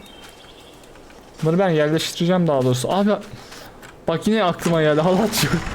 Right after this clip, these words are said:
Neyse ya, boş ver. Halata gerek yok. Zamanı birazcık hızlandıralım. On beşte kalsın. On beş diye anlaşmıştık da. Vallahi zamanı ben oynuyorum abi. Bir hızlandırıyorum, bir yavaşlatıyorum falan filan.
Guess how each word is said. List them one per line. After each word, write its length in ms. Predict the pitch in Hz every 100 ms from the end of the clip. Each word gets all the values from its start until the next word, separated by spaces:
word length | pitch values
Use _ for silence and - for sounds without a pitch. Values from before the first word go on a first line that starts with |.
| - -
Neyse 360 | 185 208 202 160
ya, 380 | 135 131 135 135
boş 280 | 156 - 160
ver. 140 | 131
Halata 500 | - 92 143 143 160
gerek 300 | 156 156 151
yok. 100 | 143 - - 156
Zamanı 400 | 156 156 151 151
birazcık 300 | 147 135 151
hızlandıralım. 600 | 139 143 135 127 127 127 - 151
On 180 | 139
beşte 260 | 135 131 139
kalsın. 380 | 135 120 120 -
On 220 | 165 170
beş 220 | 170 -
diye 120 | 170
anlaşmıştık 680 | 165 151 143 - 151 170 -
da. 80 | 131
Vallahi 380 | 139 147 147 143
zamanı 320 | 143 147 147
ben 120 | 151 147 - -
oynuyorum 380 | 147 151 160 131
abi. 160 | 120 120 143
Bir 80 |
hızlandırıyorum, 580 | 151 143 147 139 139 135
bir 60 | 127
yavaşlatıyorum 680 | 131 127 127 135 - 127
falan 200 | 123 131
filan. 200 | 127 143